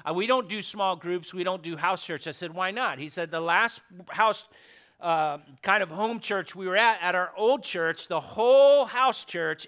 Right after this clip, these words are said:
everybody got divorced." I'm like, "Oh, man." And so what a, yeah, I probably wouldn't join a house church either. So I understand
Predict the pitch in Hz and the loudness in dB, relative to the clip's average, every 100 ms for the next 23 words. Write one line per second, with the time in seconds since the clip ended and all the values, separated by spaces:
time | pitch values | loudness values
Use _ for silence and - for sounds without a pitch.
0 | _ 220 262 240 233 214 208 196 185 165 | _ 2 2 0 -2 0 0 0 -4 -6
1 | 165 - - - _ _ _ _ _ _ | -6 -8 -12 -20 _ _ _ _ _ _
2 | _ _ _ - - _ _ _ _ - | _ _ _ -20 -18 _ _ _ _ -20
3 | 127 110 170 190 117 95 190 180 - - | -14 -14 -12 -10 -10 -10 -14 -12 -14 -18
4 | _ _ _ _ _ _ _ 175 170 196 | _ _ _ _ _ _ _ -8 -6 -2
5 | 180 175 147 226 220 135 _ _ - _ | -2 -2 -4 -4 -2 -6 _ _ -20 _
6 | 156 240 190 - 196 - 427 277 285 269 | -2 0 0 2 0 2 0 0 -4 -2
7 | 262 240 277 269 359 415 - 427 415 427 | -2 -2 0 2 2 0 2 0 2 2
8 | 440 403 - _ _ _ _ _ _ _ | 2 2 -8 _ _ _ _ _ _ _
9 | _ _ _ - 226 226 196 196 214 214 | _ _ _ -4 2 2 4 4 2 0
10 | 247 269 247 - - 254 247 262 170 90 | -2 0 -2 -2 -10 -6 -2 -2 -4 -8